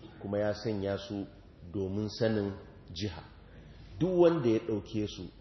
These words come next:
da wani abu sama da wannan, to ya ɓata. To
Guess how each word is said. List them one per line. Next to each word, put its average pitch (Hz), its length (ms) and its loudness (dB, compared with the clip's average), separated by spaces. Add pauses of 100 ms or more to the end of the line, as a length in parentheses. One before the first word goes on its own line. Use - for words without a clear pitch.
da 87 140 -6
wani 98 200 -2
abu 90 240 -6
sama 117 260 2
da 95 120 2
wannan, 104 380 0 (280)
to 90 80 -10
ya 92 140 -4
ɓata. - 240 -8 (1700)
To 98 260 0